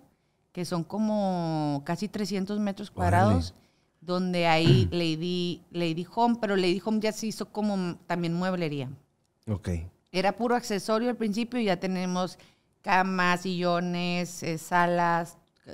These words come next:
Speaker 1: Yo, vamos a tener de todo. De hecho, hoy llega mucho material nuevo.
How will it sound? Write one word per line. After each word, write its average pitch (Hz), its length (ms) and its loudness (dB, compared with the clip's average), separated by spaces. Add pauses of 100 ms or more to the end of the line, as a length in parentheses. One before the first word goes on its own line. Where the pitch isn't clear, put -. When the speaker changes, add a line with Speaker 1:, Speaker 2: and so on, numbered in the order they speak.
(140)
Speaker 1:
Yo, 165 140 -2
vamos 180 200 2
a 226 80 -6
tener 185 220 0
de 185 100 0
todo. 151 460 -2
De 175 100 0
hecho, 185 220 0
hoy 196 100 0
llega 202 220 -2
mucho 196 260 -4
material 175 340 -4
nuevo. 143 200 -8